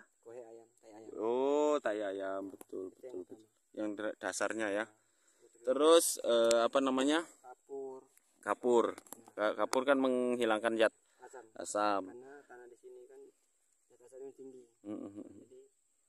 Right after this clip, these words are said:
Speaker 1: untuk menormal, netralkan tanah itu kita pakai kapur.
Speaker 2: Hmm. Terus mengenai semprot, penyemprotannya?
Speaker 1: Semprotnya tergantung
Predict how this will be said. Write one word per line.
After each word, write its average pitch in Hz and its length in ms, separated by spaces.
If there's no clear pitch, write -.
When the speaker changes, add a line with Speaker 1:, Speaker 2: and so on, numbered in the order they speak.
Speaker 1:
untuk 120 180
menormal, 120 560
netralkan 123 480
tanah 123 160
itu 131 160
kita 123 160
pakai - 320
kapur. - 220
Speaker 2:
Hmm. 104 480
Terus 170 240
mengenai 143 480
semprot, 147 400
penyemprotannya? 127 560
Speaker 1:
Semprotnya - 400
tergantung 311 640